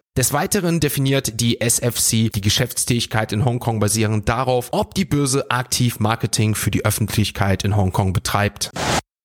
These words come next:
Der Schweizer Bitcoin-Broker M T Perlin hat in seiner App ein Update spendiert. Ab sofort bietet der Broker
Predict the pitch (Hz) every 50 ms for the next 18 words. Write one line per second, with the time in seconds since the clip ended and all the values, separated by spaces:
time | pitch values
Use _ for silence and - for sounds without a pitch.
0 | _ _ 131 131 135 131 131 127 - - - - 135 135 180 196 - - 165 156
1 | 131 160 - - - 143 135 139 120 127 131 135 135 - 139 127 123 120 - -
2 | 127 139 165 196 190 - _ - - 156 147 143 143 - - 143 135 143 139 113
3 | 104 107 127 143 - - 143 165 - - 214 220 190 - 165 151 156 135 - 135
4 | 139 - - 120 123 123 - - 113 - - - 110 104 101 - - 113 101 98
5 | 95 104 117 131 170 - - - - _ _ _ _ _ _ - 165 175 - -
6 | 254 233 - 190 175 196 - - - - 156 170 - 160 - 131 110 - 135 135
7 | 147 - - 143 135 -